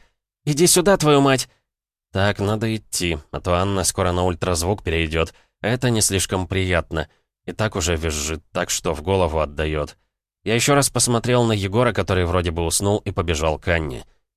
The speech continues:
Она успела переодеться и теперь стояла в холле, пол которого сантиметров на пять ушёл под воду. "Охренеть можно",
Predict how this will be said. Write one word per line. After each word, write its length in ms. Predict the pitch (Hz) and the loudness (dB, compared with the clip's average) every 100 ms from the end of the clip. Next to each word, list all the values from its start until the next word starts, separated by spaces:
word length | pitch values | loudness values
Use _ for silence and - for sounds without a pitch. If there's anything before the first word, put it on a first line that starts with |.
| _ | _
Она 180 | 101 123 | -2 2
успела 320 | 143 - 139 | 2 2 0
переодеться 600 | 131 123 113 95 113 120 120 | 2 2 2 2 0 0 -2
и 60 | |
теперь 260 | 110 110 98 | -2 -2 0
стояла 420 | - 101 98 92 | 0 2 2 2
в 60 | - | 0
холле, 320 | 101 107 113 | -2 -2 -2
пол 240 | - 101 | 0 0
которого 360 | 92 85 98 98 | 0 -2 0 2
сантиметров 640 | - 87 90 90 87 87 | 0 0 0 -2 0 -2
на 140 | 87 82 | -2 -2
пять 220 | 98 101 | -4 -4
ушёл 280 | 95 92 90 | -2 0 0
под 180 | 92 85 | -2 -2
воду. 380 | 80 73 71 - _ _ _ _ _ - | -2 -2 -4 -8 _ _ _ _ _ -4
"Охренеть 720 | 120 127 127 131 113 90 95 | -4 0 2 4 2 2 2
можно", 480 | 92 82 90 78 | 0 2 -2 -4